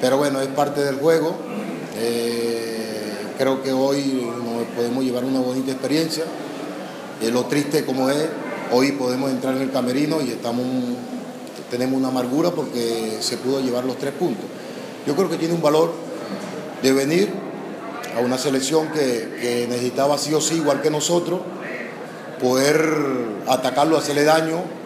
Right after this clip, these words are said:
porque no fue casualidad, no fue por el penalti, sino que tuvo buenas intervenciones el arquero. Cuando atacamos también lo, lo hicimos sufrir. Y después el mismo desgaste de, de poder cortarle los circuitos por dentro, eh, es normal, es normal, y ese empuje del público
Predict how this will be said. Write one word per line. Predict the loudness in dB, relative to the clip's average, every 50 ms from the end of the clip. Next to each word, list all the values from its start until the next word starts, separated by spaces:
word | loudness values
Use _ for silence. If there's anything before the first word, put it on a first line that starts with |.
| -10 -10 -6 -4
porque | -4 -2 -2 0 0
no | 0 0
fue | 2 2 2 2
casualidad, | 0 0 2 2 2 4 4 6 6 6 6 4 2
no | 0 -2
fue | -2 -2 -2
por | 0 0 0 0
el | 0 0
penalti, | 0 2 4 4 2 2 0 -2
sino | -2 0 0 -2 0 0
que | 0 0 2 2 0 -2 -2 -2
tuvo | 0 2 2 2
buenas | 2 2 0 0 0
intervenciones | 0 0 0 0 0 -2 0 0 0 2 2 2
el | 2
arquero. | 0 0 2 2 2 2 2 -2 -4 -8 -10 -10 -10 -10 -8 -8 -4 0
Cuando | 2 2 2
atacamos | 2 2 2 2 2 2 2 2 2
también | 2 2 2 2 2
lo, | 0
lo | 0 -2 -4 -4 -2 -2
hicimos | 0 0 2 0 0 0
sufrir. | 0 0 2 4 4 4 4 2 -4 -6 -8 -8 -10 -8 -8 -10 -10 -10 -12 -12 -12 -6 0 2
Y | 4 4
después | 4 4 4 4 4 4 6
el | 4
mismo | 4 2 4 4 6 6
desgaste | 6 6 6 4 4 2 2 2
de, | 2 4 2 2 2 0
de | 0 0
poder | 2 4 4 6 6 6 6 4
cortarle | 2 0 2 4 4 4 4 4
los | 2 2 2
circuitos | 0 -2 0 2 2 2 4 2 2
por | 4 2 2 2
dentro, | 2 2 0 2 2 2 4 4 4 2 0 -2 -6 -8 -8 -8 -10 -10 -10 -10 -10 -10 -8 -6
eh, | -4 -2 -2 0 2 2
es | 4 4
normal, | 4 2 4 4 2 2 0 -2 -6 -6 -4
es | -2 0
normal, | 0 0 2 4 4 4 4 4 2 2 0
y | 0
ese | 0 0 0 0
empuje | -2 0 2 4 6 6 6
del | 6 2
público | 0 0 0 2 2 2 0 2 2 2 2 2 2 0 -2